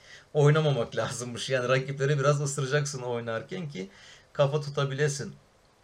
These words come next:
onlara. Ha, bu maçta bak ne oldu? Bu maçta Rapid Wien altyapısından yetişen bir on numara oynayan bir çocuk var. Yusuf Demir.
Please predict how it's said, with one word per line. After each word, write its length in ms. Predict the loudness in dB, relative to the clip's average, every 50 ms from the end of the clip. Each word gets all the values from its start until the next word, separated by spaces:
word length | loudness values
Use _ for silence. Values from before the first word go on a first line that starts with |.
| _ _ _ _ _ -6
onlara. 520 | -4 -4 -2 0 2 4 4 4 2 0 -6 -16 -20 -20 -14 -2 4 6
Ha, 140 | 6 6
bu 60 | 6 8
maçta 380 | 10 10 10 10 8 6 8
bak 180 | 8 6 6 4
ne 80 | 4
oldu? 520 | 4 6 6 6 4 4 2 2 2 0 -4 -8
Bu 160 | -6 -4 -2
maçta 580 | 2 4 4 4 2 2 4 6 6 6 4 2 -4 -16 _ -4 2
Rapid 320 | 4 4 4 4 0 -4
Wien 200 | -2 0 2 2
altyapısından 560 | 4 2 2 2 0 0 -2 -2 -2 -2 0 0
yetişen 560 | 2 2 0 0 0 0 0 2 0 0 0
bir 160 | -2 -4 -6 -8 -6 -2
on 220 | -2 0 0 0
numara 220 | 2 4 4 6 6
oynayan 340 | 6 6 6 4 2 2
bir 80 | 0 -2
çocuk 340 | -2 -2 -2 -2 -2 -2 0
var. 160 | 0 0 0
Yusuf 380 | 0 -6 -8 -4 -4 -4 -2 0
Demir. 340 | 0 2 4 2 2 0